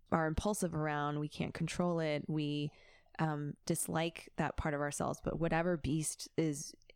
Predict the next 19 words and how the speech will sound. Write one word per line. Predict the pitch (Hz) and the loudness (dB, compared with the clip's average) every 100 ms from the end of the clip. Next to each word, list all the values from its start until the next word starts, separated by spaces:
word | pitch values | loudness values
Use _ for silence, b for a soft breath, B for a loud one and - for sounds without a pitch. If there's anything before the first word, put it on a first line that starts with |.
| - | -4
in | 165 160 | -2 0
all | 156 147 156 | 2 2 2
of | 151 | 2
us, | 127 131 - | 0 0 0
like, | 139 - b b b b - - | -2 -4 b b b b -16 -8
how | - 170 | 0 2
do | 180 | 2
we, | 170 165 156 151 151 - - _ - | 2 2 2 0 -4 -10 -20 _ -2
you | 185 | 2
know, | 165 | 2
maybe | 165 175 185 | 4 4 4
we're | 170 165 | 4 4
loved | 156 151 151 151 147 - _ | 4 4 4 2 -2 -10 _
despite | - 165 - 147 143 | 0 0 2 0 0
having | 143 151 147 147 | 0 0 0 0
that | 131 - | -2 0
aspect | 131 131 - - - | -2 -2 -2 -2 0
of | 147 | -2
ourselves. | 135 143 170 - 165 180 | -2 0 0 0 -2 -6